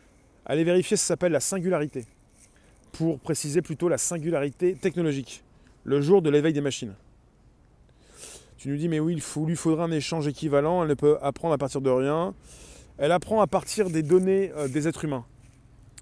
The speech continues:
Elle apprend beaucoup, euh, à partir donc, euh, de, d'exemples, à partir de vidéos, de photos, de textes.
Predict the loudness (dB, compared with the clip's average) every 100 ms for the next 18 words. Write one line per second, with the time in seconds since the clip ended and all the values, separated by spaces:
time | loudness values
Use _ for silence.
0 | -20 -20 -4 -2 -2 -2 2 4 2 0
1 | 0 0 -2 -2 0 0 -2 -2 -6 -4
2 | -4 -2 -2 -2 -4 -2 2 2 0 -4
3 | -14 -20 -20 -16 -4 4 6 6 4 2
4 | 2 2 4 2 2 -2 -4 -10 -20 -4
5 | -2 -2 -2 0 0 0 2 4 6 6
6 | 4 2 -2 0 2 2 2 2 0 -2
7 | -14